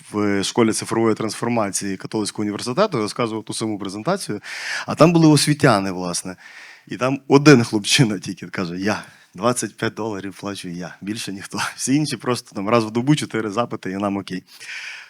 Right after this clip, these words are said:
Ось, власне, і, е, тут ми почали робити, е, якісь перші кроки. Перші кроки, і, власне, на глобальному рішенні, на глобальному рівні перші,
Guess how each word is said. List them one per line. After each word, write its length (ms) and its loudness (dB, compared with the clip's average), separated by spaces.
Ось, 300 8
власне, 420 6
і, 360 4
е, 220 10
тут 180 -2
ми 120 4
почали 380 6
робити, 540 4
е, 260 -6
якісь 280 -4
перші 380 0
кроки. 480 -2
Перші 300 0
кроки, 440 2
і, 360 0
власне, 680 4
на 120 4
глобальному 640 4
рішенні, 320 0
на 80 2
глобальному 600 4
рівні 440 -2
перші, 680 4